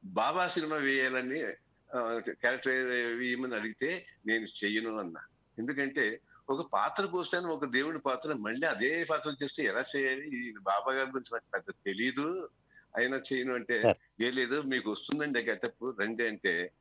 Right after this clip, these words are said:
Speaker 1: ఆయన ఫోటో చూసా. ఆయన ఫోటో ఎక్కడ, నా ఫోటో ఎక్కడ?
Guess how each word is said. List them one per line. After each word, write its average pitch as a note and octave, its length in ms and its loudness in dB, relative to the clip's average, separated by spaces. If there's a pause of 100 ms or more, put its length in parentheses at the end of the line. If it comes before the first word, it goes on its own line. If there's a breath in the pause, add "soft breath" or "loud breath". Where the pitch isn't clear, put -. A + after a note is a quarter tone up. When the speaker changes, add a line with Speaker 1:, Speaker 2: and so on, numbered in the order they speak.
(260)
Speaker 1:
ఆయన A#2+ 220 4
ఫోటో A#2+ 240 0
చూసా. - 340 -4 (560)
ఆయన F#2+ 300 0
ఫోటో A#2 320 -2
ఎక్కడ, F#2+ 300 0
నా F#2 480 -2
ఫోటో G2+ 200 0
ఎక్కడ? D#2+ 440 -4